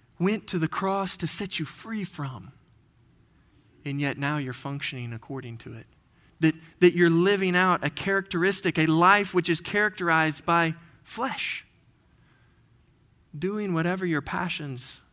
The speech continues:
desire. That's not from God. That's not the wisdom from above. It's fleshly. But then lastly, James tells us that, that that sort of wisdom, that sort of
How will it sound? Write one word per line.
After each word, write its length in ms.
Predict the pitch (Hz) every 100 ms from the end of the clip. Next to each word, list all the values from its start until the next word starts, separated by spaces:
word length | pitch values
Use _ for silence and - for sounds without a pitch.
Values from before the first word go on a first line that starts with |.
| _
desire. 600 | 127 127 139 131 113 117 _ _ _ _ _ _ _ _ _ _ _ _
That's 260 | - 185 -
not 160 | 113
from 160 | - 110
God. 340 | 113 113 151 160 - _ _ _ _ _
That's 260 | 165 180 180
not 220 | 170 165
the 80 | 143
wisdom 560 | 156 156 143 131 120 117
from 220 | - 127
above. 500 | 120 127 113 110 - - _ _ _ _ _ _ -
It's 320 | 151 - - _
fleshly. 640 | - 165 160 - 110 110 _ _ _ _ _ _ _ _ _ _ _ _ _ _
But 140 | 147
then 140 | 185 185
lastly, 720 | 165 180 190 - 143 135 - - _ _ _ _ -
James 640 | 151 165 165 156 - - _
tells 300 | 165 160 151
us 200 | 139 139
that, 200 | 143 139 - - -
that 240 | 147 147
that 300 | 131 185 -
sort 340 | - - 196 185
of 180 | 156 143
wisdom, 540 | 170 156 135 123 120
that 300 | 151 220 -
sort 320 | - 214 214
of 180 | 180